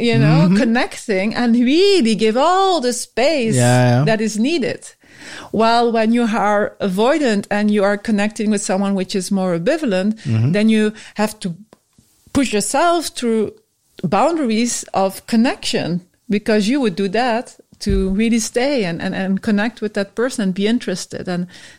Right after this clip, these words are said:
Speaker 1: not think that, that they will reject you again.
Speaker 2: That's
Speaker 1: So
Speaker 2: ve-, that, that's very interesting. I'm also ambivalent. Um, although it's because I recognize it, I, I have it, I won't say it under control,
Speaker 1: Mm-hmm.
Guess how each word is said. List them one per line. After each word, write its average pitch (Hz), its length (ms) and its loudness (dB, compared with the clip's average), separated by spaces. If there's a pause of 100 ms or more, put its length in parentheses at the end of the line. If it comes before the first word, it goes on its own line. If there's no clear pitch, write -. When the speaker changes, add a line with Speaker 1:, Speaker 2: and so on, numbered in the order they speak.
Speaker 1:
not 220 300 -4
think 226 180 0
that, 175 280 -4 (180)
that 175 260 -4
they 180 140 0
will 180 160 -2
reject 180 520 -4
you 165 140 -6
again. 180 640 -4 (240)
Speaker 2:
That's 160 120 0
Speaker 1:
So 208 160 2
Speaker 2:
ve-, 208 60 -10 (140)
that, 143 160 -4
that's 160 180 -4
very 247 160 0
interesting. 214 400 0
I'm 139 160 2
also 175 380 2
ambivalent. 165 580 0 (460)
Um, 135 800 4 (580)
although 135 340 4
it's 147 260 2
because 131 420 -4
I 120 260 4
recognize 131 640 4
it, - 320 -2 (180)
I, 123 320 2
I 127 60 2
have 127 220 2
it, 127 220 -4
I 139 40 -2
won't 123 240 2
say 123 180 0
it 120 160 -4
under 135 160 2
control, 131 580 0
Speaker 1:
Mm-hmm. 208 260 0